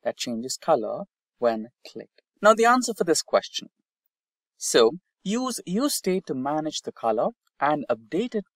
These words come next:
on a button click. Now I'll be displaying a code segment, and that code segment will help you understand how exactly it is done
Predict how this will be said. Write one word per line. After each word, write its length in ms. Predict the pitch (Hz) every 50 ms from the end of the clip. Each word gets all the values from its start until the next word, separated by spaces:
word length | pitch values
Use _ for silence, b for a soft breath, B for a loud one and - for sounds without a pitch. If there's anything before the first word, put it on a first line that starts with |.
| _ _ -
on 100 | 240 269
a 60 | 240
button 360 | 175 - 113 - _ - 107 - -
click. 260 | 104 - _ - - _ _ _ _ _ _ _ _ _
Now 220 | 208 226 254 254 - -
I'll 180 | 190 226 254
be 140 | 233 254 226
displaying 640 | 185 180 - - - - 175 180 180 185 185 180 - - -
a 80 | -
code 400 | - _ - - 180 196 202 -
segment, 560 | - - - - 226 214 - 139 117 110 175 - _ _ _ _ _ _ _ _ _ -
and 360 | 151 147 147 147 147 - - - _ 131 -
that 280 | 180 220 247 240 - -
code 200 | - 196 196 -
segment 420 | - 208 190 - 185 180 175 175 - -
will 140 | 127 120 - -
help 180 | 160 160 156 -
you 100 | 175 156
understand 500 | - 127 127 120 - - 131 123 123 117 120
how 100 | 110 104
exactly 560 | 104 - - - 123 - _ - 127 127 -
it 120 | - - 117
is 160 | 104 - -
done 320 | - 180 185 180 175 170